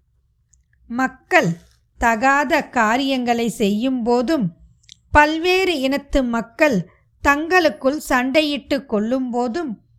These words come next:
மறையவர் சந்தியாவந்தனம் மற்றும் தங்கள் மத பழக்க வழக்கங்களை செய்ய தவறும் போதும், யோகிகள் தியானத்தை புறக்கணிக்கும் போதும்,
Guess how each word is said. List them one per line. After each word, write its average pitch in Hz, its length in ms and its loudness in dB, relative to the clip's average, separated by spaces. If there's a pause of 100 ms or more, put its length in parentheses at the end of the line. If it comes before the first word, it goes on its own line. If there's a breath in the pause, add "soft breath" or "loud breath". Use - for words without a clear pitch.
(720)
மறையவர் 247 720 0 (720)
சந்தியாவந்தனம் 269 1120 0 (480)
மற்றும் 254 600 -4
தங்கள் 277 480 0
மத 233 380 0
பழக்க 269 640 0
வழக்கங்களை 226 1080 0 (240 soft breath)
செய்ய 285 520 2
தவறும் 247 560 0
போதும், 240 580 -2 (800)
யோகிகள் 277 920 0 (480 soft breath)
தியானத்தை 247 1040 0 (280 soft breath)
புறக்கணிக்கும் 302 920 -2
போதும், 226 560 -2